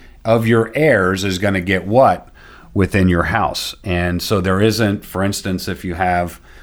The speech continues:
an automobile, there is no place on the title for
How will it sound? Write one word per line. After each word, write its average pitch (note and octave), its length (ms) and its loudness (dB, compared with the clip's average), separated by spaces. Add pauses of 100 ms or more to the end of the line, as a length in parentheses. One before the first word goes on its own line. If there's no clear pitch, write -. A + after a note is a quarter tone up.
(180)
an G2 140 0
automobile, A2+ 840 2 (480)
there G2 200 4
is A2+ 180 2
no G#2 160 2
place A2 440 0
on F2+ 440 -2
the E2 200 -6
title D#3+ 540 0
for D#2+ 520 -8